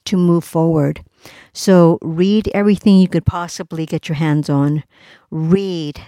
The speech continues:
listen, collaborate with others. Read a lot of different subjects too, not just, uh, stuff in your own field, to find the commonality and connections that connect to, uh, to your field of interest. So that could be topics like,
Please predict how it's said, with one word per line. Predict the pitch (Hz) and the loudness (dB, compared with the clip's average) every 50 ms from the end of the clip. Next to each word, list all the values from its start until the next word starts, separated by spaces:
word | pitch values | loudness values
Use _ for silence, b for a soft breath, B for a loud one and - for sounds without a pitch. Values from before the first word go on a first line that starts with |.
| _ _ _ | _ _ _
listen, | 190 180 180 185 196 202 190 - - - 175 151 147 147 151 151 - _ _ _ _ _ _ _ | -12 -8 -4 0 2 2 0 0 -2 -2 -2 0 0 0 -2 -4 -6 _ _ _ _ _ _ _
collaborate | - - 190 180 175 180 185 - 185 170 165 165 - | -4 0 2 4 4 2 2 -2 -6 -8 -8 -8 -8
with | - 165 160 | -8 -8 -6
others. | 160 165 165 170 156 143 143 151 - - b b b b b b b b b b | -4 -6 -6 -6 -8 -10 -10 -14 -16 -20 b b b b b b b b b b
Read | - 196 220 - | -8 -8 -6 -6
a | 262 | -8
lot | 254 240 233 240 240 | -8 -6 -6 -4 -6
of | 214 165 147 _ | -6 -8 -12 _
different | _ 185 196 - - 214 202 180 | _ -2 -2 -2 -4 -8 -10 -10
subjects | - - - 160 147 - - 220 - - - - | -12 -10 -10 -10 -10 -10 -14 -16 -14 -14 -16 -16
too, | - - 185 185 175 156 147 | -12 -10 -6 -4 -4 -2 -2
not | 151 160 165 175 185 - | -2 0 -2 -2 -4 -4
just, | - 214 214 - - - - _ _ | -6 -6 -6 -6 -8 -16 -20 _ _
uh, | 170 131 | -10 -10
stuff | - - - 196 170 160 - - | -10 -6 -2 -2 -2 0 0 0
in | 170 160 | 2 4
your | 147 143 143 143 | 6 6 4 4
own | 143 147 147 | 0 -4 -10
field, | - _ - 185 175 175 151 135 135 - B B B B B B B B B _ | -14 _ -12 -10 -8 -8 -8 -8 -10 -12 B B B B B B B B B _
to | - 196 | -8 -8
find | - - 185 175 180 180 165 160 | -6 -2 0 0 2 2 0 0
the | - | -2
commonality | - - 185 170 165 165 160 160 156 156 170 180 180 160 151 139 135 143 - _ _ _ | -4 -6 -8 -8 -10 -8 -8 -6 -4 -4 -4 -6 -6 -8 -12 -12 -14 -14 -18 _ _ _
and | - 156 151 - | -12 -12 -12 -12
connections | - 165 160 151 151 156 - - - 147 135 131 139 - B B B B | -12 -12 -12 -12 -12 -12 -14 -14 -12 -12 -12 -12 -14 -16 B B B B
that | - 160 147 - | -8 -8 -8 -6
connect | - 175 170 165 160 - - _ | -4 -4 -2 -2 -2 -4 -8 _
to, | - 175 156 151 151 151 156 - _ _ _ _ | -2 0 2 2 0 -2 -4 -12 _ _ _ _
uh, | - 156 147 143 - - - - | -10 -8 -8 -8 -10 -12 -16 -10
to | - 208 | -6 -4
your | 185 175 175 180 | -2 -2 -2 -2
field | 170 - - 185 165 151 160 | -6 -6 -8 -8 -6 -6 -8
of | 147 | -8
interest. | 156 160 175 185 - - 151 139 131 143 - - B B B B B B | -10 -10 -10 -12 -14 -16 -14 -14 -14 -14 -16 -18 B B B B B B
So | - - 190 | -12 -10 -6
that | 175 180 190 196 - | -4 -4 -4 -4 -8
could | 240 | -10
be | 226 226 | -12 -12
topics | - - 208 196 185 - - 175 - - - - | -10 -4 -4 -2 -2 -4 -6 -12 -12 -12 -14 -10
like, | 175 160 160 156 151 - - | -6 -6 -4 -4 -6 -8 -10